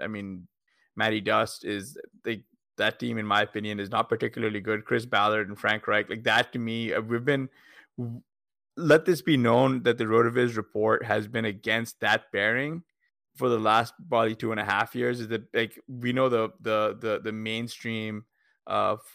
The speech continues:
N F L media wants you to believe that they're actually sharp or good or whatever,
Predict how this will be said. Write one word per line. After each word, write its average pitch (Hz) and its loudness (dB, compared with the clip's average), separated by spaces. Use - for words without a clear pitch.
N 127 0
F 120 0
L 120 4
media 110 0
wants 107 -4
you 117 -6
to 107 -8
believe 104 -6
that 98 -6
they're 107 0
actually 101 -4
sharp 110 2
or 98 -8
good 113 -2
or 127 -4
whatever, 139 0